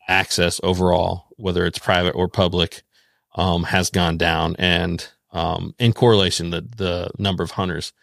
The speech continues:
have not gone down. But, you know, it is important, you know, regardless of that, it is still important, um, for duck hunters to, to have a voice and to have, um, a voice in politics and a voice in, and, uh,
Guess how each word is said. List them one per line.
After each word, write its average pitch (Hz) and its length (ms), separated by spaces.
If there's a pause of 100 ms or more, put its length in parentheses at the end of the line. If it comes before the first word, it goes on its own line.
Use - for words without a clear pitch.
(320)
have 90 160
not 85 180
gone - 220
down. - 220
But, 104 340
you 101 100
know, 82 180
it 101 140
is 165 160
important, 127 500
you 98 100
know, 90 320
regardless 113 580
of 101 140
that, 98 260
it 95 80
is 110 200
still 95 300
important, 87 520 (520)
um, 90 460
for 95 420
duck 92 240
hunters 90 460
to, 90 640 (140)
to 107 100
have 92 180
a 92 60
voice 90 460
and 90 100
to 90 100
have, 87 340 (540)
um, 87 420
a 104 80
voice 98 320
in 90 80
politics 95 560
and 92 80
a 82 40
voice 90 400
in, 85 420
and, 85 380
uh, 80 280